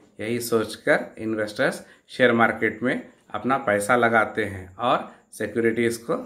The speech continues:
ख़रीदते हैं। तो आज के हमारी ये क्लास स्टॉक एक्सचेंज से ही रिलेटेड है, और आज की इस क्लास में हम बात करेंगे स्टॉक एक्सचेंज ऑपरेटर्स की।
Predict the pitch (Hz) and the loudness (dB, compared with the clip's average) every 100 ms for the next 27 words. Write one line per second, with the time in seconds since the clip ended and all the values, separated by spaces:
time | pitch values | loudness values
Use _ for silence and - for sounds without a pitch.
0 | - - 107 104 - 113 104 101 90 90 | -8 -2 0 -2 -2 -2 -2 -4 -8 -10
1 | - _ _ _ _ _ _ _ _ _ | -20 _ _ _ _ _ _ _ _ _
2 | _ _ _ _ 135 123 131 139 - - | _ _ _ _ 0 4 4 2 -2 -4
3 | 151 151 127 131 131 127 127 120 117 117 | 2 2 2 0 2 2 0 -2 -4 0
4 | 117 123 - - _ _ _ _ _ _ | 2 2 0 -12 _ _ _ _ _ _
5 | - 110 - 131 120 110 - 143 135 139 | -14 -10 4 4 4 -2 -2 -2 0 -2
6 | 139 135 123 123 123 123 123 131 - - | 0 2 4 4 4 2 2 -2 -6 -18
7 | _ _ _ _ _ _ _ _ 113 117 | _ _ _ _ _ _ _ _ 2 4
8 | 113 123 143 - - 156 139 131 - 131 | 4 4 4 2 -4 -4 -2 -6 -6 2
9 | 131 127 135 135 120 113 107 117 - 117 | 2 2 -4 -2 -2 0 2 2 2 0
10 | 113 113 143 196 - _ - - - 123 | 0 0 -2 -4 -14 _ -20 -8 0 0
11 | 123 113 - 139 185 - - 104 101 113 | 0 -4 0 0 0 -6 -6 -4 0 0
12 | 107 113 - - | 2 0 -2 -6